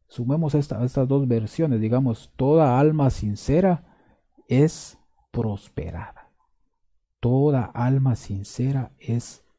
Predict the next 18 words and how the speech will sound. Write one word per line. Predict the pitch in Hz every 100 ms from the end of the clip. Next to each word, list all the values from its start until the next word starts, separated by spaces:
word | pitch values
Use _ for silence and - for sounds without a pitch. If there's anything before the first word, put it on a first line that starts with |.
| -
prosperada. | 107 98 - - 76 - - - _ _ _ - - -
Entonces | - 120
ya | 110
llevamos | 110 110
varias | 104 110 101 -
cosas, | 139 131 101
¿verdad? | 101 104 _ - - _ _ _ _
Ve-, | 95 -
veamos, | 117 127 143
hagamos | 120 135 160
un | 165 170
pequeño | 147 - 143 143 143
repaso. | 107 101 - - - - _
¿Cómo | - 151
se | 151 135
prospera | 120 110 - 139 143
el | 131
alma? | 139 196 196 180 -